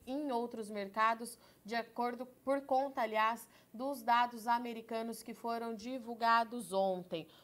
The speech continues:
O Fed elevou, então, os juros em zero ponto vinte e cinco,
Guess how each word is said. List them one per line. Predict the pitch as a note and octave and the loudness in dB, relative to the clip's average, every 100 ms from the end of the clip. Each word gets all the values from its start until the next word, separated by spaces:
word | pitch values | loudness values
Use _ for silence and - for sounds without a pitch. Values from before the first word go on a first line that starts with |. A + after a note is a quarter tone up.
| _ | _
O | F#3+ | -6
Fed | G3 B3 C4+ | 2 2 4
elevou, | C#4 C#4 B3+ B3 C4 | 2 2 0 0 0
então, | B3+ A#3+ B3 B3 B3+ - _ | -2 -4 -2 0 -2 -8 _
os | A3+ A3 | -6 -4
juros | B3+ C4 B3 - | -4 -4 -8 -10
em | A#3+ A3+ | -8 0
zero | B3+ C#4 C#4 | 2 2 2
ponto | C#4 A#3+ A#3+ A3 | -2 -2 -4 -8
vinte | A3+ A3+ A3 | -8 -10 -10
e | |
cinco, | - C#4 D4+ D4+ D4 | -10 -8 -8 -6 -8